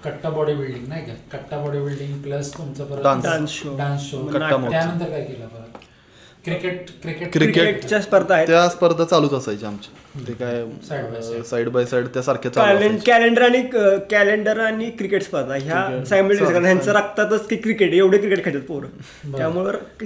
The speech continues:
Speaker 3: ते चालूच होतं.
Speaker 2: चालूच असतं.
Speaker 3: तर मगाशी सांगा थोडासा असा विषय आहे की, अ, म्हणजे पुढचा पार्ट सांगताना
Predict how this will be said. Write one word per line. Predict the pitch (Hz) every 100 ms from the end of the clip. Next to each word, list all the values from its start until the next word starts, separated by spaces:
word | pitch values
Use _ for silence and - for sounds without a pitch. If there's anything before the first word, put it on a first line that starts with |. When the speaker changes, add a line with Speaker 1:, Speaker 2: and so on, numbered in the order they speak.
| -
Speaker 3:
ते | 202
चालूच | 208 185 160
होतं. | - 156
Speaker 2:
चालूच | 139 127
असतं. | 117 107 120 160
Speaker 3:
तर |
मगाशी | 180 190 202
सांगा | 214 190 196
थोडासा | 190 208
असा | 220
विषय | 202 190 165
आहे | 160
की, | 160 208 -
अ, | 165
म्हणजे | 156 151 143 156
पुढचा | 156 190 190 -
पार्ट | - 190 180
सांगताना | 196 151 135 139 160